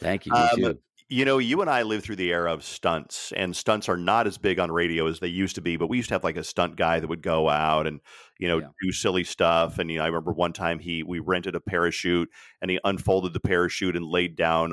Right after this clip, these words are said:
Speaker 2: on a sidewalk downtown as if he'd had a skydiving accident just to see what kind of reaction we would get. And, and, uh, you know, we, we never really got anybody hurt, I don't think. Uh, he did get arrested. He went to Niagara Falls and climbed over the rail and stood on a boulder on the lip of the falls, and he got
Speaker 1: Smart.
Speaker 2: arrested.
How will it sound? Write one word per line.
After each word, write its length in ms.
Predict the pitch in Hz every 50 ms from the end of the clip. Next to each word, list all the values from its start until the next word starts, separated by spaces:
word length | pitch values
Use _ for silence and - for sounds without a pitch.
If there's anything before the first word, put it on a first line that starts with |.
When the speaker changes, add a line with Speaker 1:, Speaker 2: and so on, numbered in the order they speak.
| -
Speaker 2:
on 100 | - 85
a 60 | 85 80
sidewalk 600 | - - 95 92 92 85 85 78 76 80 - -
downtown 540 | - 80 80 82 - - 127 123 107 92 90
as 120 | 87 82
if 100 | 95 85 -
he'd 120 | 90 82
had 120 | 82 82
a 40 | 85
skydiving 720 | 82 - - 104 101 104 107 107 92 87 85 78 80 80
accident 480 | 78 76 78 - - 92 87 85 85 - _ - - - _ _ -
just 180 | - 98 -
to 60 | - 92
see 140 | - - 92
what 160 | 85 87 -
kind 140 | - 92 82
of 60 | 78
reaction 420 | 82 85 85 82 85 82 - 90
we 80 | 85 82
would 180 | 82 85 -
get. 380 | _ 87 82 80 82 82 85 82
And, 160 | 82 80 78 71 _ _ _ _ _ _
and, 400 | 90 90 87 87 87 85 76 -
uh, 180 | 92 85 82 82 80 98
you 100 | 120 120
know, 120 | 95 85
we, 260 | 80 85 98 98 90 - _
we 280 | 117 113 110 113 107 101 120
never 180 | 139 175 190 185
really 180 | 151 143 123
got 140 | 98 104 101
anybody 300 | 95 95 82 90 85 80
hurt, 340 | 76 - - 104 101 107 - -
I 80 | 101
don't 180 | 98 101 92 -
think. 320 | - 107 104 104 104 92 - _ _ -
Uh, 40 | 101
he 160 | - - 113
did 180 | 95 117 113 98
get 100 | 101 104
arrested. 420 | 92 82 90 95 98 - - 104 92
He 60 | 87
went 120 | 90 90 -
to 40 | 90
Niagara 340 | 87 85 87 90 87 87 90
Falls 340 | - - 85 82 82 80 -
and 80 | 87
climbed 280 | - - 95 87 85 82
over 140 | 85 80 80
the 80 | 78 78
rail 340 | 76 85 82 82 85 85 85
and 100 | 82 -
stood 220 | - - 92 85
on 100 | 82 82
a 60 | 80
boulder 440 | 78 - 85 82 85 87 82 87 82
on 80 | 80 80
the 80 | 80
lip 200 | 82 87 92 85 -
of 60 | -
the 60 | -
falls, 380 | - - 92 87 87 87 85 -
and 60 | -
he 40 | 82
got 120 | 80 78
Speaker 1:
Smart. 360 | 76 82 95 98 101 104 95 -
Speaker 2:
arrested. 160 | 95 92